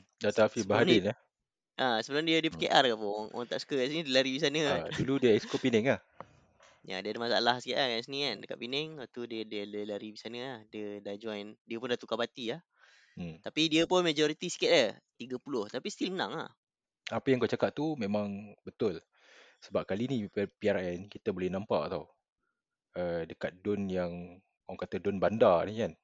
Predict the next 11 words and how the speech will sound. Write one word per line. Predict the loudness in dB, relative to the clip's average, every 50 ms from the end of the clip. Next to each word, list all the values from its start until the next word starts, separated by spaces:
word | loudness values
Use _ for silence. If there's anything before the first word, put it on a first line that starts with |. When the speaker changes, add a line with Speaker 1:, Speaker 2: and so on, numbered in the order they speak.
| _ -16
Speaker 1:
Macam | -16 -12 -12
kau | -12 -14
cakap, | -12 -12 -12 -10 -10
dia | -10
Gombak | -10 -8 -6 -6 -6 -6 -8
Setia | -10 -12 -10 -6 -6 -4 -4 -4 -6
kan. | -6 -8 -8 -10 -12 _ _ _ _ _ _ -4
Banyak | -4 -2 0 0
yang | 0 0 -2 -4
dah | -4 -4 -4
kalih, | -4 -2 -2 -4 -6 -8